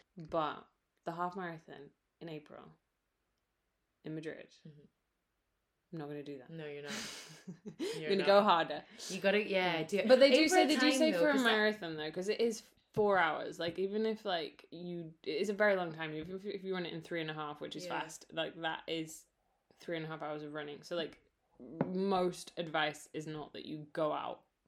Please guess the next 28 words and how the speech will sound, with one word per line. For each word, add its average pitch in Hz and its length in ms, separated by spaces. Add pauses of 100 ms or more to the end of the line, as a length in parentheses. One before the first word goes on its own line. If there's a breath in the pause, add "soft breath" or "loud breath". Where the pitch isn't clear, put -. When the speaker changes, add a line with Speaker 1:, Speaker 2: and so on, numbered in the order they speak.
(920)
Speaker 1:
of 151 140
the 156 80
gate, 147 320
like, 143 260 (180)
giving 151 300
up - 140
your 151 220
all, 147 80
'cause 151 160
you've 147 100
got 135 100
to - 60
conserve 151 380
some 156 240
energy. 156 400 (420 loud breath)
But, 160 360
um, 147 500 (320)
I 160 40
think 165 300 (160)
it's - 140
finding 151 340
the 151 60
balance 143 360
between, 156 280
like, 151 240
being 151 220
too 180 180
conservative 208 640